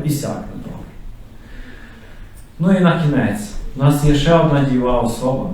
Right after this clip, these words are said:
тут. Ми можемо бути в ролі цієї особи. Що це за особа? Є розслаблений, є учні, точніше, є розслаблений, є фарисеї, і хто четвертий?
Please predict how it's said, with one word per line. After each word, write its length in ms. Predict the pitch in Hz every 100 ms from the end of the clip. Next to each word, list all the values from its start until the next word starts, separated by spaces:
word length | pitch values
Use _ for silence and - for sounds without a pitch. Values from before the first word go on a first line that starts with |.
| - - -
тут. 140 | 104 - - - - - - - - - - 107
Ми 200 | 110 147
можемо 500 | 143 139 147 135 123
бути 360 | 120 120 101 101 107 - 104
в 100 | 113
ролі 280 | 131 123 110
цієї 380 | 104 101 98 98
особи. 480 | 95 - 98 90 98 - - - - - - -
Що 100 | 143
це 180 | 131 135
за 100 | 131
особа? 460 | 131 - 143 151 151 - - - - - - - - - - - - - - - - - - - - - 117
Є 220 | 120 120
розслаблений, 640 | 101 - 120 147 156 - 113
є 200 | 120 120 104 107
учні, 240 | 104 127
точніше, 580 | 123 - - 143 147 131
є 520 | 117 117 120 104 104 - -
розслаблений, 680 | 107 104 113 131 151 156 139
є 100 | 123
фарисеї, 800 | 113 107 107 147 170 185 185 147
і 100 | 135
хто 240 | - - 170
четвертий? 580 | - 170 170 190 185